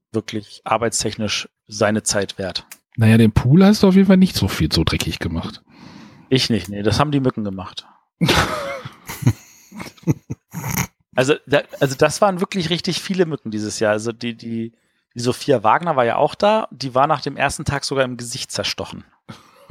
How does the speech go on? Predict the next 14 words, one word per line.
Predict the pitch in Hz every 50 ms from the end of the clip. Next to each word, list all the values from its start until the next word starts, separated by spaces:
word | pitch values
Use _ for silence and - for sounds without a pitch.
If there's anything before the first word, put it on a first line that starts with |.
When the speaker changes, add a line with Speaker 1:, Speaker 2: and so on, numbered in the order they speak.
| - _ _ _ - _ _ - - _ _ _ _ _ _ _ - - - - - _ _
Speaker 2:
Ich | -
dachte, | - 104 - 110 107
sowas | 123 120 110 101
passiert | - - 92 - - 104 95 - -
nur | 101 87
in | 82 80 80
Norwegen | 76 85 104 123 120 95 87 87 80
und | - - -
Schweden. | - - 76 76 80 104 123 - 78 76 - _ _ - - - - - - - - _ _ _ _ - _ - - - 53 53 55 - - - - - - 110 110 113
Speaker 1:
Ja, | 127 143 127
scheinbar | - - - 120 135 143 156
auch | 165 151 139
auf | 160 147 - -
Malle. | 147 143 131 110 98 92